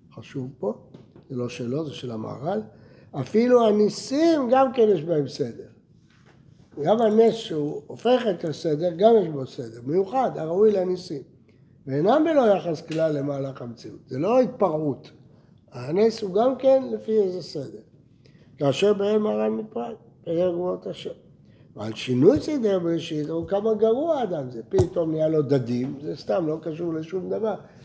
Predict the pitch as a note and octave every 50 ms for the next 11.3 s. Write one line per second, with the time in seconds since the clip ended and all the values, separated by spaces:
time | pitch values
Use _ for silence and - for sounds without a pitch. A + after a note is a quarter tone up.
0 | - - - B2 C3+ F3 F#3+ G3 F#3+ - - - - - C#3+ - - G3 F#3 F#3
1 | G#3 A#3 A3 E3 - - D#3 A2+ - - - - D#3 F3 F3 F3 G3 G3+ G#3 G3+
2 | F#3+ F3+ G3 G#3 G#3+ A3 G#3 F3+ C#3+ C#3 D3 B2+ A2 A2+ - - - - - _
3 | - _ _ _ - - - _ _ _ _ _ - - _ _ _ - - _
4 | _ - - - - _ - - - _ - C#3+ C#3+ D3 D3 G3 A#3 C4+ C4+ -
5 | - A3+ G#3 F#3 E3 - G3 A3 A3 G#3 F3 - G#3 G3 G3+ G3 F#3 E3+ E3 E3+
6 | F3+ F3+ F3 F3 E3+ D#3+ C#3+ C3+ A#2 G#2+ G#2 G2 - - - _ _ _ _ _
7 | - C#3+ C3+ C3+ F#3+ A#3 A#3 - - C4+ C4 C4 B3 - - C#4 C#4+ C#4+ A#3 A#3+
8 | G#3 F3+ F3 F#3 F#3 G3 F#3+ F#3 G3 F#3+ F#3+ F#3+ G3 A3+ A3+ G#3+ F3 F#3+ G#3+ G#3+
9 | A3+ A3+ A3 G#3+ - G3+ F#3+ - - G3 F3 F3+ G3+ A3 A3 G#3+ G3+ F3 E3+ E3
10 | D#3+ E3 E3 E3+ F#3 F#3 F3+ E3+ D#3 D#3 - D3 C3 - D#3 D#3+ D#3+ D#3+ E3 D3
11 | C3 B2 A#2 A#2 A2 G#2+